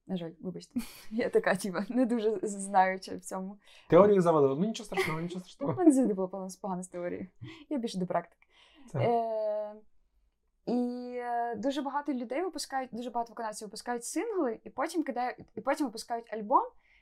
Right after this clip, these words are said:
Speaker 1: в який входить там три сингли, три ремікси на ці сингли, і ще якісь там, наприклад,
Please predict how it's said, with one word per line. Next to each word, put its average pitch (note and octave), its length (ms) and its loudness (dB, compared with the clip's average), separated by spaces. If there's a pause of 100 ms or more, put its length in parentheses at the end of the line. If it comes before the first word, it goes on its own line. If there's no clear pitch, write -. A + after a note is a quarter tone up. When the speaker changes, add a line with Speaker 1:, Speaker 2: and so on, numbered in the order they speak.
Speaker 1:
в G3+ 80 -4
який D#4 220 2
входить C#4 520 0
там G3+ 180 -4
три B3+ 340 0
сингли, D4+ 480 -2 (640)
три C#4 240 6
ремікси A3 720 -2
на D4+ 140 2
ці D#4 180 -4
сингли, D#4+ 480 -2 (380)
і B3+ 60 0
ще D4+ 260 2
якісь C4 340 -4
там, A3+ 180 0
наприклад, A3 420 0